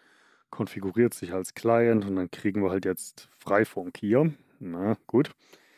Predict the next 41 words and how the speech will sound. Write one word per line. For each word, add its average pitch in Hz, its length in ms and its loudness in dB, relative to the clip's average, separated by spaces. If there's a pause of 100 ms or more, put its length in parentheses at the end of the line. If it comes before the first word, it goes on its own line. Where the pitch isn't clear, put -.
(240)
Was 113 140 0
mich 185 180 4
aber 175 160 6
mehr 196 220 4
interessiert, 151 680 2
das 127 160 2
sind 139 140 2
andere 139 280 4
Dinge 110 200 4
hier 104 200 4
auf 98 80 2
der 101 140 2
linken 98 280 -2
Seite, 98 360 0
nämlich 95 420 -6
was 110 220 0
ist, - 400 -6
was 107 180 0
kann 127 140 4
er 120 80 4
denn 113 80 6
so 110 160 4
mit 104 360 2 (120)
U-S-B-Settings? 98 1000 0
Weil, 92 240 -12 (520)
ja, 90 40 -16
ich - 140 -16
hatte 92 160 -6
ja 92 60 -2
eben 95 180 -4
schon 92 140 -10
gesagt, 104 440 2 (440)
das - 180 -10
ist 101 120 -8
so 104 100 -4
das, 98 260 0
was 95 160 -2
ich 101 220 -8
damit 90 280 -6
bauen 98 400 2
möchte. 123 540 0